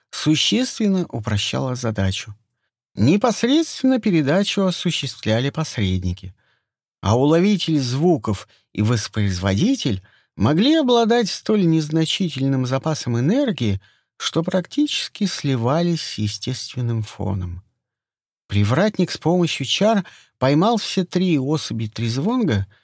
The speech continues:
и наказал за издевательство, превратив в подслушивающее устройство.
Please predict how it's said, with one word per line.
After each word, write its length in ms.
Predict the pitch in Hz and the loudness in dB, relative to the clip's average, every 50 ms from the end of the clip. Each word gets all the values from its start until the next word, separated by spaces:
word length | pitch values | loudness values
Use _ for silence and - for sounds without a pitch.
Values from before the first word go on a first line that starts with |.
| _ _ _ _ - | _ _ _ _ -2
и 100 | - 233 | 0 2
наказал 840 | 240 220 196 - - 143 131 107 101 110 147 175 202 220 226 220 - - | 2 2 2 2 0 0 0 0 0 2 2 2 2 2 0 -2 -6 -10
за 200 | 120 120 127 127 | -6 -4 -2 -2
издевательство, 1000 | 123 107 101 101 104 104 95 101 101 98 95 - - 95 92 - - - 101 95 - - _ _ _ _ _ | 0 -2 0 0 0 0 2 2 2 2 0 0 -4 -6 -6 -6 -6 -6 -6 -6 -6 -8 _ _ _ _ _
превратив 720 | - 123 123 110 110 110 107 104 - - 185 214 208 - | -4 -2 0 0 0 0 0 -2 -2 -2 -2 -2 -2 -4
в 100 | - - | -6 -8
подслушивающее 1160 | _ - 123 104 - - - - 104 117 113 - - 113 110 110 107 107 - - - 113 117 | _ -6 -6 -4 -6 -8 -6 -4 -4 -4 -4 -4 -6 -6 -4 -4 -4 -4 -4 -6 -6 -6 -8
устройство. 960 | 113 107 - - - - 113 117 110 101 90 92 - - - - - 85 82 | -10 -10 -12 -14 -14 -10 -8 -4 -2 -2 -4 -4 -6 -10 -14 -12 -10 -10 -12